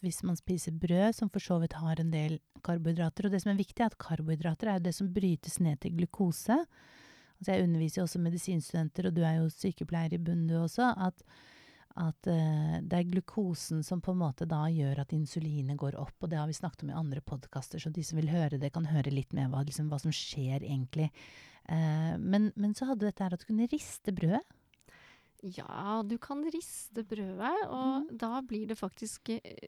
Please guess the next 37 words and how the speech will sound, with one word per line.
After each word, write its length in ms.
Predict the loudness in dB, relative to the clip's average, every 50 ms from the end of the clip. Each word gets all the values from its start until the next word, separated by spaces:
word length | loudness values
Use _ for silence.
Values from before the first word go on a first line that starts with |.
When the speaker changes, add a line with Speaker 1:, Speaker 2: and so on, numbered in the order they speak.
| -16 -16 -18 -18 -18 -18 -18 -16
Speaker 2:
mindre 640 | -10 -6 -4 -4 -2 -2 -4 -4 -6 -4 -4 -4 -4
blodsukkerstigning 840 | -4 -6 -8 -8 -8 -12 -10 -10 -10 -8 -6 -6 -4 -2 -2 -4 -4
av 180 | -4 -6 -6 -6
det 280 | -6 -6 -6 -6 -6 -8
brødet. 380 | -10 -8 -6 -4 -4 -4 -4 -4 -8 -12 -8
Speaker 1:
Ja. 120 | -8 -8 -8 -10 -16 -14
Speaker 2:
Og 120 | -12 -8 -8
hvis 180 | -6 -8 -8 -10
du 260 | -10 -8 -6 -6 -8 -8 -12 -14 -16 -14
har 240 | -10 -6 -6 -4 -4
veldig 300 | -2 -4 -4 -4 -4 -4 -6
lyst 280 | -6 -8 -12 -16 -10
på 460 | -6 -4 -2 0 0 0 0 -2 -4 -4 -6
potet, 480 | -10 -6 -4 -4 -2 -2 -4 -6 -8 -14 -14
også 280 | -12 -10 -8 -6 -6 -4
ris 200 | -6 -6 -8 -8
og 80 | -8
pasta, 280 | -8 -8 -8 -6 -6 -6
men 80 | -4
potet 320 | -6 -8 -12 -14 -16 -12 -12
er 60 | -12
sunnere 380 | -8 -6 -6 -6 -6 -8 -8 -6
da, 140 | -6 -6 -6 -8 -14 -16 -10 -10
Speaker 1:
Ja. 100 | -10 -10 -8 -6
Speaker 2:
eh, 600 | -6 -4 -2 -2 -2 -2 -4 -4 -4 -6 -8 -10 -10
til, 360 | -6 -6 -4 -4 -4 -4 -4
eh, 540 | -4 -6 -6 -8 -10 -12 -12 -12 -12 -12 -14 -10
til 200 | -8 -8 -6 -6
en 120 | -6 -6 -6
rett 180 | -6 -8 -8
det 240 | -6 -6 -4 -4 -4
hører 480 | -4 -4 -4 -4 -4 -4 -4 -4 -4 -4
hjemme 400 | -4 -4 -2 -2 -2 -2 -4 -4
til, 140 | -6 -8 -8
synes 220 | -6 -6 -8 -8 -6
du, 100 | -4 -4
så 440 | -4 -4 -4 -4 -2 -2 -2 -2